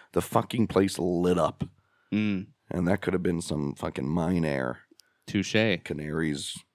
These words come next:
Speaker 1: in the coal mine.
Speaker 2: What did you think of the random bus? I, I guess it could be a bus that was bringing the kids to camp.
Speaker 1: Yeah, that makes
Speaker 2: I
Speaker 1: sense.
Speaker 2: just
Speaker 1: Yeah.
Speaker 2: thought of that
Speaker 1: Yeah,
Speaker 2: now.
Speaker 1: yeah. Camp bus.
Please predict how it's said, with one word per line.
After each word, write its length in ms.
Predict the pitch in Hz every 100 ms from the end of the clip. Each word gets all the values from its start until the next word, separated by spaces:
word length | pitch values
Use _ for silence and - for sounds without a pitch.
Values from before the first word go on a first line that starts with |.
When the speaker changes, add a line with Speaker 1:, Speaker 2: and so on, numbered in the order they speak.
| _ _
Speaker 1:
in 80 | -
the 60 | 80
coal 220 | - 98
mine. 320 | 90 67 69 - _
Speaker 2:
What 100 | -
did 120 | 135 143
you 80 |
think 180 | 151 143
of 80 | 139
the 100 | 127
random 400 | 107 117 110 92
bus? 580 | 78 98 85 - - - _ _
I, 240 | 110 104 113
I 40 |
guess 220 | 127 160
it 60 | 156
could 140 | 139
be 100 | 120
a 60 | 104
bus 260 | 87 101 -
that 80 |
was 120 | 95 82
bringing 200 | 104 92
the 60 |
kids 240 | 85 104 82
to 80 | -
camp. 460 | - 98 85 80 -
Speaker 1:
Yeah, 300 | 151 143 123 -
that 100 | 104
makes 240 | 113 92 -
Speaker 2:
I 40 |
Speaker 1:
sense. 120 | 98
Speaker 2:
just 140 | 98 90
Speaker 1:
Yeah. 60 |
Speaker 2:
thought 160 | 98 95
of 80 | 87
that 180 | 87
Speaker 1:
Yeah, 60 | 90
Speaker 2:
now. 360 | 92 87 87 - _ _ - _
Speaker 1:
yeah. 60 | _
Camp 220 | - 62
bus. 300 | - 71 -